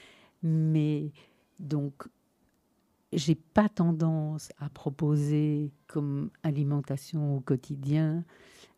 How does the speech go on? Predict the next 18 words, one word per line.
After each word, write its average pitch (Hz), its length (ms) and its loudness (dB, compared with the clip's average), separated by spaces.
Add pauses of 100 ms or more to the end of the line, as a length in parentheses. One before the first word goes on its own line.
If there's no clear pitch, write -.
(100)
les 143 200 -2
croquettes 196 640 0
quand 147 180 0
des 143 320 -4 (100)
gens 143 280 0
comme 139 240 -2
ça 180 260 -2
viennent 143 300 0
me 143 100 -2
trouver, 175 480 0 (100)
puisque 147 360 -8
c'est - 180 -12
pas 175 240 2
ce - 140 -10
qu'ils 160 180 -6
cherchent - 480 -10
chez 151 100 -6
moi. 135 260 -4